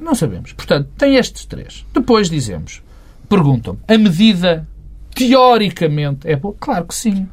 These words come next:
Qualquer coisa que vá baixar os imp-, faça baixar os impostos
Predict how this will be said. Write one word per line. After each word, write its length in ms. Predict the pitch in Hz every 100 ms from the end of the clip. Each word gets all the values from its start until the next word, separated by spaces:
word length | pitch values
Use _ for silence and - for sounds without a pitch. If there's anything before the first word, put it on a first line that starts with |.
| - -
Qualquer 280 | 349 311 190
coisa 260 | - 117 135
que 140 | 170
vá 160 | 170 156
baixar 400 | 147 139 131 127
os 160 | 123
imp-, 160 | 131 -
faça 300 | 139 131 135
baixar 280 | 127 127 123
os 100 | 117
impostos 420 | 127 113 92 -